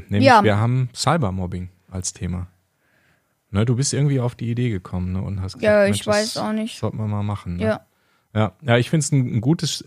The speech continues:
Speaker 1: Thema. Fangen wir mal an. Was ist jetzt eigentlich Mobbing, mal abgesehen von Cyber? Ähm, Mobbing ist, ja,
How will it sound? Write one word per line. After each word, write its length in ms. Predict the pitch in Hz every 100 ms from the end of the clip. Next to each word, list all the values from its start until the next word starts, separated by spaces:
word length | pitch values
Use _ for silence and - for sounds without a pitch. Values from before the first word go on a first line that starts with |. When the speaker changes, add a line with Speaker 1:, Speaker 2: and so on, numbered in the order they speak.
| 120
Speaker 1:
Thema. 260 | 139 135 123
Fangen 220 | 147 180
wir 80 | 175
mal 140 | 131
an. 260 | 117 185 180 - _ _
Was 220 | 117 127
ist 200 | - 127
jetzt 180 | 123 -
eigentlich 260 | 104 107 90
Mobbing, 320 | 95 92 90
mal 80 | 90
abgesehen 340 | 98 98 95
von 160 | 92 90
Cyber? 420 | - 92 90 92 - _ _ _ _ _
Ähm, 360 | 98 98 92 87
Mobbing 460 | - 95 123 180 165
ist, 500 | - 131 - - - _ _
ja, 460 | - 113 113 -